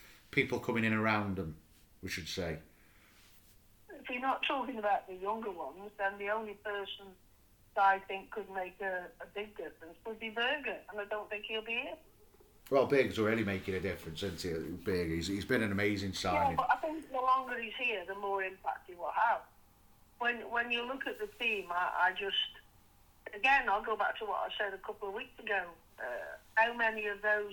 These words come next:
Speaker 2: nineteen signings we made would you keep? I mean, Kieran Clark. What's happening with Kieran Clark?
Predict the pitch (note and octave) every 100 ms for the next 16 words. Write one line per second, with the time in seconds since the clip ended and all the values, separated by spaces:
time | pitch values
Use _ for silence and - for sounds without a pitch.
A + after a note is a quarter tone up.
0 | G3+ G#3 G3+ G3+ G#3 G3 F#3 G3 G3 G#3
1 | F#3+ F#3 F#3 F#3 F3 F3+ F#3 - - -
2 | - A3+ A3 A3 D#4 F#4 C4+ A#3 A3+ A3
3 | - C4 B3 A#3+ C4 C4+ D#4 C4 - -
4 | - - - - - - B3+ A3+ - -
5 | B3 B3+ B3+ C4+ B3+ B3 A#3 C#4 D#4+ -